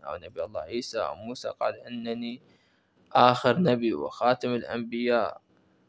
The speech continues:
أنا خاتم الأنبياء وليس نبي بعدي". لا يوجد عندهم هكذا، بل على العكس توجد عندهم بشارات بنبي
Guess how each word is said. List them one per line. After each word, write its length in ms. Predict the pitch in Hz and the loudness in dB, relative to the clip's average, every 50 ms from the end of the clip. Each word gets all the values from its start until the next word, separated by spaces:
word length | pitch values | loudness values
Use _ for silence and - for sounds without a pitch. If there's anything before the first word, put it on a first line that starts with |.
| _ _ _ _ _ _ _ _ _ _ _ _ _ _ _ _ - | _ _ _ _ _ _ _ _ _ _ _ _ _ _ _ _ 0
أنا 220 | 123 117 113 113 110 | 2 4 4 4 2
خاتم 340 | - 117 117 120 - 123 | 4 4 4 4 4 2
الأنبياء 680 | 120 113 101 120 120 120 120 120 120 120 117 117 104 73 | 2 2 2 0 0 0 2 4 4 6 6 6 4 2
وليس 400 | 78 80 90 90 120 123 - 127 | 0 0 0 0 -2 -2 -2 0
نبي 300 | 123 123 120 123 120 117 | 2 2 2 2 2 2
بعدي". 500 | 117 120 87 - 117 - 87 - - - | 2 2 0 0 -4 -6 -8 -12 -8 0
لا 100 | 123 131 | 4 6
يوجد 360 | 147 165 175 170 156 147 135 110 | 6 6 6 6 4 2 2 2
عندهم 420 | 90 110 107 80 98 123 110 107 | -2 0 -2 -4 -4 -4 -8 -12
هكذا، 520 | - 117 135 - - - - - - - _ _ _ _ | -14 -14 -16 -14 -16 -12 -12 -12 -14 -16 _ _ _ _
بل 200 | 123 123 127 123 | 2 4 6 6
على 200 | 113 113 120 120 | 6 6 6 6
العكس 500 | 120 110 95 143 165 170 - - - _ | 6 6 6 6 4 4 0 -10 -12 _
توجد 440 | - 131 139 156 151 139 123 113 110 | 0 2 4 4 4 4 2 2 2
عندهم 540 | - 92 123 143 147 151 147 139 117 113 107 | -2 -4 -6 -2 -2 -2 -2 0 -2 -4 -4
بشارات 640 | 117 131 - - 104 104 110 117 135 135 - - 123 | -6 -8 -8 -8 -6 -2 2 4 4 4 4 2 -2
بنبي 640 | 123 120 117 110 110 143 165 180 175 139 - _ | -2 -2 -2 -2 -2 -2 -2 -2 -2 -6 -8 _